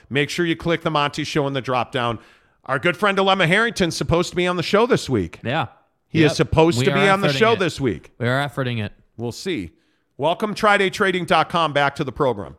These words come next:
Speaker 2: Yeah.
Speaker 1: They left. They said, "You guys did a great job. We wanna get you back into the fold. Let's do it." Try day trading dot com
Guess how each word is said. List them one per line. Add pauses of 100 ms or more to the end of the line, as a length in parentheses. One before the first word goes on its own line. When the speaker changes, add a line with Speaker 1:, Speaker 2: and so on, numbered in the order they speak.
Speaker 2:
Yeah. (380)
Speaker 1:
They
left.
They
said,
"You
guys
did
a
great
job.
We
wanna
get
you
back
into
the
fold.
Let's
do
it."
Try
day
trading
dot
com